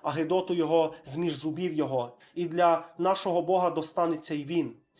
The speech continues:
І він буде як князь той у Юді, а Екрон як Євусей. І стану табором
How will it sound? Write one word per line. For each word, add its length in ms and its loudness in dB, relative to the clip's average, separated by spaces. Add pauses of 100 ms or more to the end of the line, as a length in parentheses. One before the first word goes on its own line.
І 100 -4
він 160 -2
буде 220 0
як 200 0
князь 320 -2
той 180 -2
у 160 -2
Юді, 380 0
а 160 2
Екрон 380 0
як 420 0
Євусей. 760 -2 (720)
І 60 -12
стану 340 -2
табором 580 2